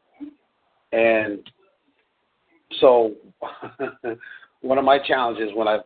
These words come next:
when I'm communicating, when I'm dealing with people, is trying to figure out what's the quickest, what's the shortest thing I can say, because I have the experience when I have an idea, ev-, al-, it seems like almost every idea that ever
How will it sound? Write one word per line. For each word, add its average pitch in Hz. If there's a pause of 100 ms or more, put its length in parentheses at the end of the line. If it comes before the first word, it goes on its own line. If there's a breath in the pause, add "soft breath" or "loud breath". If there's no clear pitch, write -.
(100)
when 107
I'm 104
communicating, 120
when 101
I'm 95
dealing 117
with 110
people, 113
is 98
trying 120
to -
figure 113
out 104
what's 131
the 120
quickest, -
what's 151
the -
shortest 127
thing 117
I 104
can -
say, 147
because 110 (760)
I 151
have 165
the 151
experience 131
when 113
I 117
have 139
an 131
idea, 131 (960)
ev-, 151 (100)
al-, 175
it 151
seems 180
like 151
almost 147
every 151
idea 139
that 123
ever 131